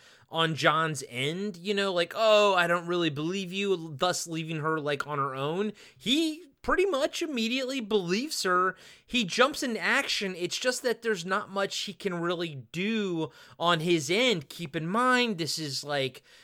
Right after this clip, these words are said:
you know, way before internet, way before you could, like, Google something. So he has to, like, start, like, researching and figuring out, like, how to contact the police. And even later, they're even like, "Why didn't you just call us yourself?" You know?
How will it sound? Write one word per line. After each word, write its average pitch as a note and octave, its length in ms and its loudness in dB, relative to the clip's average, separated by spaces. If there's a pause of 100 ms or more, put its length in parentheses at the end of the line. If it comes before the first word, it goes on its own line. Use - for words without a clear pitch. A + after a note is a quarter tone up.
(100)
you F3+ 120 -4
know, E3 140 2
way G3+ 440 2
before F#3 760 0
internet, A3 640 0
way G3 180 4
before G#3 300 -2
you G3 120 -8
could, F#3 140 -4
like, D3+ 280 0
Google B3 340 -2
something. G#3 720 -2 (280)
So F3 180 0
he B3 220 -4
has D#4 180 2
to, C4 100 -2
like, G#3 200 2
start, F#3+ 420 0
like, D#3 220 -2
researching F#3+ 760 0
and D3+ 160 -6
figuring G3 420 -2
out, F#3+ 220 -2
like, D3+ 200 -8
how G3+ 280 2
to E3 300 2 (300)
contact A3 520 0
the F3 80 -2
police. G#3 540 -4
And G#3 100 -4
even D4+ 260 0
later, G#3+ 320 4
they're C#3 280 0
even C#3+ 260 -2
like, B2 420 0
"Why B2+ 160 0
didn't D#4 220 -6
you E4 80 -10
just D#4+ 140 -8
call A#3+ 240 0
us A#3+ 120 -6
yourself?" - 760 -6
You E3+ 140 -4
know? D#3 320 -2